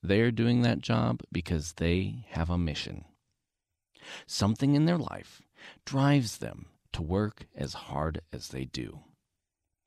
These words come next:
And in today's story, I want to share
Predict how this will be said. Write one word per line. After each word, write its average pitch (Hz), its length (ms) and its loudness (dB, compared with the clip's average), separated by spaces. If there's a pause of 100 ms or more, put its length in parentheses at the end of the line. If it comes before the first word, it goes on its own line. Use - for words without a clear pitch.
(920)
And 101 400 4
in 104 280 2
today's 117 400 2
story, - 480 -6 (640)
I 107 160 4
want 120 240 2
to 120 80 -2
share 92 600 2